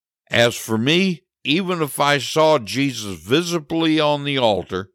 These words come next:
touched him with my hand, and heard his voice,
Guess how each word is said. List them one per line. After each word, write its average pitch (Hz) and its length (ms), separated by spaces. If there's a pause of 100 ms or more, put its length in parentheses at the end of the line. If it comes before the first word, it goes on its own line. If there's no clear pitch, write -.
touched 180 400
him 165 160
with 160 260
my 147 200
hand, 98 480 (120)
and 117 200
heard 156 260
his 139 200
voice, 120 560